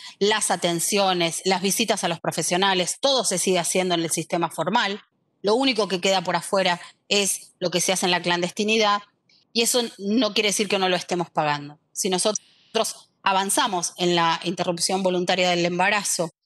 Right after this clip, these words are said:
y hacemos todo en condiciones, eh, responsables y cuidadas, el sistema de salud no solamente no gastaría más, sino que gastaría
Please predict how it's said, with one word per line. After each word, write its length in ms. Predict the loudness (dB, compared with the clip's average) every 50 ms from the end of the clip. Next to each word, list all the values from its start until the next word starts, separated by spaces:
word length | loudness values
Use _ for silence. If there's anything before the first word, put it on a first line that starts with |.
| _ _ _ _
y 140 | 0 0 2
hacemos 500 | 2 2 2 0 0 0 -2 -4 -2 0
todo 240 | 0 2 2 2 0
en 100 | 0 0
condiciones, 800 | 0 -2 0 -2 -2 -2 0 0 2 2 2 0 -2 -6 -12 _ _ _ _ _ _
eh, 260 | 0 0 2 2 2
responsables 880 | 0 0 -4 -2 -2 -2 -2 -2 0 2 2 2 2 0 -2 -2 -4 -6
y 120 | -6 -8 -6
cuidadas, 680 | -2 -2 0 2 2 2 2 2 2 0 0 -4 -10 -12 _ _ _ _ _ _
el 160 | -2 0 0
sistema 420 | 0 -2 -2 -2 -2 0 2 2
de 60 | 0 0
salud 480 | 0 -2 0 0 2 0 0 -2 -4 -4
no 300 | -4 -2 0 0 2 2
solamente 600 | 2 2 2 2 2 2 2 0 0 0 0 0
no 180 | 2 0 2 2
gastaría 480 | 0 -2 0 -2 0 2 4 2 2
más, 280 | 2 2 0 0 -2 -2 -2
sino 320 | -2 0 2 0 0 0
que 160 | 2 2 2
gastaría 760 | 2 2 0 -2 -2 -2 0 0 2 2 2 2 2 0 -2